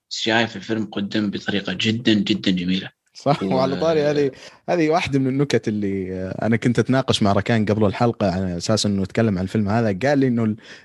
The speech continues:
Speaker 2: الفيلم ترشح لجائزة الرازي كأسوأ سي جي آي، وكان صدمة <laughs> بالنسبة لي الصراحة، لأنه السي جي آي في الفيلم، آه، وزي ما قال ركان يعني جيد جدا، ممتاز، ممتاز. ففعلا
Speaker 1: ممتاز،
Speaker 2: يعني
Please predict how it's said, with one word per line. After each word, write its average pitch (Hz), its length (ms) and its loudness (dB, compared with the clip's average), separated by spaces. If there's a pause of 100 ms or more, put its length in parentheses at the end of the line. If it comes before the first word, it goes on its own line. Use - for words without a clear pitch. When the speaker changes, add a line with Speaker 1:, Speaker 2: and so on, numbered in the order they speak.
Speaker 2:
الفيلم 131 300 2
ترشح 120 440 0
لجائزة 110 440 0
الرازي 107 460 2
كأسوأ 98 500 2
سي - 160 0
جي 104 200 -2
آي، 95 80 -4 (120)
وكان 185 280 0
صدمة 160 320 2
<laughs> 107 40 -2
بالنسبة 120 480 0
لي 135 100 4
الصراحة، 117 440 2
لأنه 135 280 2
السي 135 180 0
جي 131 200 2
آي 131 100 2
في 113 80 -8
الفيلم، 123 340 0 (380)
آه، 104 280 2
وزي 127 240 0
ما 123 120 2
قال 113 200 0
ركان 107 240 0
يعني 92 220 -4
جيد 104 300 0
جدا، 98 300 -2 (180)
ممتاز، 87 600 0
ممتاز. 82 460 -4
ففعلا 95 540 0
Speaker 1:
ممتاز، 110 380 0
Speaker 2:
يعني 110 200 0